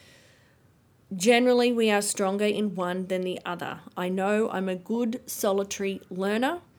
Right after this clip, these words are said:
Social learning, I kinda struggle with it. I do like to talk to myself and talk things out so I can hear it back. But I, I don't like doing that in front of people because then I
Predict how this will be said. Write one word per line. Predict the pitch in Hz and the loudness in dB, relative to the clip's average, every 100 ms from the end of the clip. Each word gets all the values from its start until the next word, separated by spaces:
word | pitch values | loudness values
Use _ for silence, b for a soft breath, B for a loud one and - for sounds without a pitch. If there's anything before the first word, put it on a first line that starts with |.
| _ | _
Social | - - 277 285 - 285 | -10 2 2 2 0 0
learning, | 269 269 269 262 269 b b b - | 2 2 2 2 0 b b b -18
I | |
kinda | 220 - 277 247 | -6 0 2 2
struggle | - - - 220 226 254 | -2 -4 0 0 2 0
with | 254 277 | 2 2
it. | 349 - | 0 -2
I | 214 | -2
do | 202 220 | -2 -2
like | 233 214 214 | 0 -2 -2
to | 196 | -8
talk | - 226 233 | -4 -4 -4
to | 233 | -4
myself | 220 220 254 311 339 | -4 -2 -2 -2 -2
and | 214 202 | -6 -4
talk | 233 233 | -4 -6
things | - 214 196 196 - | -4 -6 -4 -6 -2
out | 196 262 - | 0 0 -2
so | 208 185 | -4 -4
I | 190 | -4
can | 190 185 | -6 -8
hear | 170 226 226 | -6 -4 -2
it | 226 - | -4 -2
back. | 226 277 320 - B B B B B B B B _ 208 | 0 0 -2 -16 B B B B B B B B _ -6
But | 214 | -2
I, | 233 220 - | -2 -4 -2
I | 208 | 2
don't | 240 | 4
like | 247 220 | 4 2
doing | 214 226 233 | 0 0 2
that | 214 | 0
in | 196 | -4
front | - 202 | -2 0
of | 220 | 0
people | 202 196 180 | -2 -4 -2
because | 185 185 202 | -4 -4 -4
then | 202 196 | -2 -2
I | 190 | -2